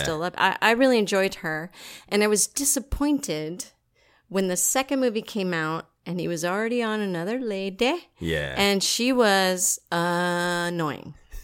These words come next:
Speaker 1: I know
Speaker 2: <laughs>
Speaker 1: she's now married to Steven Spielberg. I'm sure she's a lovely woman, but just that whiny, very feminine. And I thought, this does not track.
Speaker 2: Yes.
Speaker 1: And it was one year later.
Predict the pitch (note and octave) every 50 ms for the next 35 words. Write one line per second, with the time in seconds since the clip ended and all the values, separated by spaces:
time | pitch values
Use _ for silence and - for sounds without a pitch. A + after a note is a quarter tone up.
0 | - - - - - - - F#3+ G#3 G#3 G#3 G#3 G3+ G#3+ A3 A#3 - - - B3
1 | - - C4 G#3+ A3 A3+ A#3 A3 G3+ A#3+ C4 C4 - - - - C4+ C4 D4+ C#4+
2 | C#4+ - D4+ D4+ D4 C#4 D4+ D4 D4 E4 G4 - - - - - - - - -
3 | - - - - A3 G3+ - - G3 F3+ F#3+ F#3 F3+ E3 E3 F#3 F3+ F3 F3 F3
4 | E3+ D#3+ E3 E3+ _ F#3 F3 D#3+ - - - F3+ E3+ - - F3 D#3 - - -
5 | F3 G3 G#3 G3 F#3 E3+ D#3+ D3 C#3 - - B2+ - _ - - D3 D3 G#3 G#3+
6 | G#3 F#3+ F3 E3 E3+ - F3+ E3+ E3 E3 D#3 D3 C#3 C3 C3+ C3 C#3 - D#3+ F3
7 | F3+ F#3+ F#3 - G3 F#3+ F#3+ F3+ - F#3+ G#3 G#3 - - - G#3 F#3+ F3+ F#3+ E3
8 | - - - - F3+ F2+ F2 - - - - G2 - - - A#3 A#3 A3+ A#3 G#3
9 | G3+ A3+ B3+ C4 C4+ C4+ C4 B3 A#3+ A3+ A3+ A#3+ B3+ C4+ B3+ A#3 F3+ D#3 C3+ C3+
10 | -